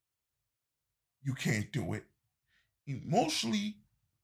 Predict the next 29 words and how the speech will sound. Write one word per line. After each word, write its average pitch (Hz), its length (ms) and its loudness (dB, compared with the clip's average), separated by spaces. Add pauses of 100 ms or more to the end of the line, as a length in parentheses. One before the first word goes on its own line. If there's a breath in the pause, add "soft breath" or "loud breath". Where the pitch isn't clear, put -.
the 208 180 0
elites 220 580 0
believe 190 400 -2
in 220 80 0
emotion, 220 760 0
in 196 160 4
a 214 60 4
giant-centric 220 1000 2 (100)
order, 240 280 2
so - 180 0
they 247 160 0
can 233 280 0
believe, 208 280 0
if 233 240 0
they 240 180 2
believe 214 540 2
it, - 260 2 (1200)
if 165 140 0
they 220 120 8
can 208 300 4 (100)
fashion 285 420 10
a 240 40 2
belief, 247 440 2
it, 196 200 2
it 247 140 2
can 226 220 4 (320 loud breath)
happen, 160 680 4 (720)
it 143 80 -16
happened. 202 540 -2